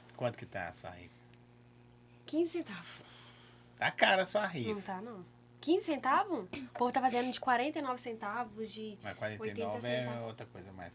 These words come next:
Speaker 1: Mas não,
Speaker 2: Não,
Speaker 1: tá
Speaker 2: mas
Speaker 1: no
Speaker 2: quatorze
Speaker 1: preço.
Speaker 2: Pro Max.
Speaker 1: O seu tá no
Speaker 2: Tem
Speaker 1: mesmo preço
Speaker 2: pessoas
Speaker 1: de
Speaker 2: que eu,
Speaker 1: outra
Speaker 2: que eu
Speaker 1: pessoa que eu vi
Speaker 2: acompanho,
Speaker 1: hoje.
Speaker 2: tá vendendo por vinte e cinco centavos de um quatorze normal. O meu é quatorze Pro Max.
Speaker 1: Já vendeu muito?
Speaker 2: Já vendi muito.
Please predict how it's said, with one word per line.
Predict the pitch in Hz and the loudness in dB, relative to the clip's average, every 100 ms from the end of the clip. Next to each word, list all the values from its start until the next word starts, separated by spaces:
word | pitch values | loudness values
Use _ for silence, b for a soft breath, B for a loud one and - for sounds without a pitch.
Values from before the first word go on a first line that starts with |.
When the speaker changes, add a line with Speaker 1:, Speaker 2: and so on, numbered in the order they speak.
| - | -10
Speaker 1:
Mas | 139 - | -10 -6
não, | 196 190 | -6 -2
Speaker 2:
Não, | 392 494 | 2 2
Speaker 1:
tá | |
Speaker 2:
mas | 381 | 4
Speaker 1:
no | 285 | 2
Speaker 2:
quatorze | 269 277 269 | 2 2 4
Speaker 1:
preço. | 320 | 2
Speaker 2:
Pro | |
Max. | 359 311 330 - | 4 2 0 -8
Speaker 1:
O | - | -4
seu | 139 | 0
tá | 147 | 2
no | 143 | 2
Speaker 2:
Tem | 143 | 0
Speaker 1:
mesmo | - | 2
preço | 269 143 | 4 6
Speaker 2:
pessoas | - 123 | 4 4
Speaker 1:
de | |
Speaker 2:
que | 127 | 4
eu, | |
Speaker 1:
outra | - 113 | 4 4
Speaker 2:
que | |
eu | 117 | 6
Speaker 1:
pessoa | 120 285 | 6 4
que | 104 | 2
eu | |
vi | 98 | 4
Speaker 2:
acompanho, | 262 269 311 | 4 4 4
Speaker 1:
hoje. | 302 | 2
Speaker 2:
tá | 294 277 262 247 | 0 0 2 2
vendendo | 240 233 226 | -2 -4 -6
por | 247 | -6
vinte | 269 320 | -6 -6
e | |
cinco | 302 - | -8 -10
centavos | 277 240 214 220 | -10 -8 -8 -8
de | 208 220 | -6 -6
um | |
quatorze | 214 233 226 233 233 | -4 -10 -6 -6 -4
normal. | 247 269 214 208 202 B B B - | -4 -4 -6 -6 -8 B B B -16
O | 202 | -10
meu | 202 | -8
é | 202 | -6
quatorze | 208 208 220 208 | -8 -8 -10 -8
Pro | 240 | -10
Max. | 254 208 208 | -10 -8 -4
Speaker 1:
Já | 196 | -2
vendeu | 202 196 110 | -2 -6 -6
muito? | 120 120 - B B B - | -6 -8 -12 B B B -10
Speaker 2:
Já | 175 | -10
vendi | 180 180 180 | -10 -12 -10
muito. | 196 185 180 180 | -12 -12 -14 -16